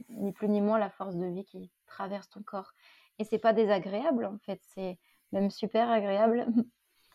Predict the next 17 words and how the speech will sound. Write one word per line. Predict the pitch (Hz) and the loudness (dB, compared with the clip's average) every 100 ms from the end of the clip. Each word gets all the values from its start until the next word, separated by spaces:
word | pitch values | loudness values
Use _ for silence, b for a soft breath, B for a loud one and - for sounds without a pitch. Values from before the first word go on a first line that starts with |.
| _ - | _ 0
Mais | 196 190 185 185 185 | 2 4 2 2 2
on | 196 | 4
n'a | 190 | 4
pas | 190 | 6
l'habitude | 208 196 240 403 - | 6 6 4 0 2
parce | 214 - | 0 0
que, | 196 185 180 b b b b 202 | -4 -2 -2 b b b b -6
m-, | - - | -6 -6
m-, | 214 208 - _ | -2 -2 -2 _
on | 226 | 2
n'a | 220 | 4
pas | 240 | 4
l'habitude, | 226 214 240 | 4 2 2
mais | 226 202 | 4 4
quand | - 196 | 0 -8
tu | - | -8
regardes, | 190 180 190 180 180 | -8 -4 -4 -2 -6